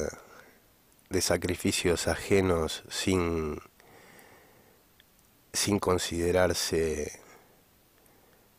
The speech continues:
parte sacrificada y en realidad está hablando del propio trabajo de uno, pero no se autoidentifica como progenitor de dicha gesta.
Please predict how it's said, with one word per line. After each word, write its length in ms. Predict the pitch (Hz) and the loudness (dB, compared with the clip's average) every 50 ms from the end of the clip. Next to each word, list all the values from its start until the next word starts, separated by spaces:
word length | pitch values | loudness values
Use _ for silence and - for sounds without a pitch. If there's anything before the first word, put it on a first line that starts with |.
| _ _ | _ _
parte 300 | 92 90 90 - - 85 | 2 2 2 0 -2 -2
sacrificada 1080 | - - 85 82 - - - - - 82 - - 92 87 85 82 82 80 78 82 - - - _ _ _ - | 0 2 0 0 0 -4 -4 -4 -6 -8 0 2 4 6 6 6 4 2 0 -2 -6 -10 -20 _ _ _ -8
y 600 | - 90 87 80 80 80 78 73 73 76 - - - - | -4 -2 -2 -2 -2 -2 -4 -4 -6 -8 -10 -12 -6 -2
en 160 | 90 85 85 | -2 -2 0
realidad 720 | 82 87 85 85 82 82 87 90 87 85 85 82 - - - - - - - - - _ _ _ | 0 0 0 0 0 0 2 4 4 4 2 0 -2 -4 -8 -16 -20 -20 -20 -20 -20 _ _ _
está 260 | - 85 - - 80 | -10 -10 -4 0 0
hablando 340 | 78 85 87 87 87 87 82 | 2 2 4 2 2 2 2
del 140 | 80 76 78 | 0 0 -2
propio 320 | - 92 92 - 82 80 | -2 -2 -2 0 -2 -4
trabajo 460 | 76 80 78 80 80 - - - 76 80 | -2 0 2 2 2 2 0 -2 -2 0
de 100 | 82 87 | 0 2
uno, 340 | 87 85 82 82 76 73 - - - - - - - - - - - - - _ _ | 0 0 0 -2 -4 -4 -8 -14 -20 -20 -20 -20 -20 -20 -20 -20 -20 -20 -20 _ _
pero 220 | - 90 85 85 87 | 0 0 0 2 2
no 140 | 90 87 | 2 0
se 160 | 82 - - 87 | 0 2 2 2
autoidentifica 960 | 87 82 - 85 82 85 80 82 80 76 - 90 - - 92 90 - 85 82 | 0 0 0 0 0 0 0 -2 -2 -2 -4 -6 -6 -6 -6 -4 -4 -4 -4
como 640 | - 80 78 78 78 76 73 71 71 73 80 90 - - - _ _ _ _ _ _ _ _ | -4 -4 -6 -4 -4 -6 -6 -6 -8 -10 -12 -16 -20 -20 -20 _ _ _ _ _ _ _ _
progenitor 760 | - 95 92 85 - - 80 82 82 78 - - 95 85 76 | 0 0 0 0 0 -2 -2 -2 -2 -4 0 0 0 2 2
de 120 | 78 80 78 | 0 0 0
dicha 300 | 82 82 - - 92 82 | -2 -2 0 0 0 0
gesta. 640 | - - 85 80 - - - _ - - - | 0 0 -2 -2 -2 -6 -12 _ -10 -10 -10